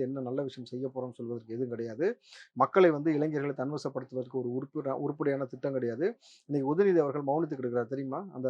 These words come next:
டாஸ்மாக் வள-, விவகாரம் வந்ததுக்கு அப்புறம் டெல்லிக்கு அவங்க அப்பா வந்து போயிட்டு வந்தார் பார்த்தீங்களா, நிதி ஆயோக்கு. அதுக்கு பிறகு உதயநிதி நி-, பொது வெளியில வந்து நீங்க பார்க்கவே முடியாத ஒரு சூழல் இருக்கு. அப்போ இந்த மாதிரி வச்சுட்டு அடுத்து நீங்க பார்த்தீங்கன்னாக்கா ரெண்டு கட்சிகள் பிரம்மாண்டமாக இளைஞர்களை வந்து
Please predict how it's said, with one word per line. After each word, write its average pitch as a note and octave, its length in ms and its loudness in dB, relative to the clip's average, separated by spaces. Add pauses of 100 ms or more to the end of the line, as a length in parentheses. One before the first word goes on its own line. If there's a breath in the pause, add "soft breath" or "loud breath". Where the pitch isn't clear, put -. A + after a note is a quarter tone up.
(120)
டாஸ்மாக் C#3 480 0
வள-, C3 180 4
விவகாரம் C3+ 580 0
வந்ததுக்கு B2+ 300 -4
அப்புறம் C#3+ 220 -8
டெல்லிக்கு D3 320 -2
அவங்க A#2+ 140 -4
அப்பா C#3 140 0
வந்து C3 200 -2
போயிட்டு C#3 200 -2
வந்தார் A#2+ 180 -6
பார்த்தீங்களா, A#2+ 360 -8
நிதி C#3+ 160 -4
ஆயோக்கு. A#2+ 380 -2 (460 soft breath)
அதுக்கு C3 280 -6
பிறகு D3+ 260 0
உதயநிதி C#3+ 380 -4
நி-, C3+ 220 -8
பொது C#3 200 -2
வெளியில C3 300 0
வந்து C#3 160 -8
நீங்க C3 140 -8
பார்க்கவே B2+ 340 -2
முடியாத A#2+ 260 -2
ஒரு A2+ 160 -10
சூழல் B2 200 -6
இருக்கு. G#2 240 -10
அப்போ G#2 160 -12
இந்த A#2+ 160 -2
மாதிரி D3+ 260 0
வச்சுட்டு A#2+ 320 -6 (640 soft breath)
அடுத்து A#3 500 4
நீங்க G3 240 2
பார்த்தீங்கன்னாக்கா D#3 560 2 (460)
ரெண்டு G3 420 10
கட்சிகள் G#3+ 420 2
பிரம்மாண்டமாக E3+ 600 2
இளைஞர்களை D#3 480 -2
வந்து C#3+ 180 -4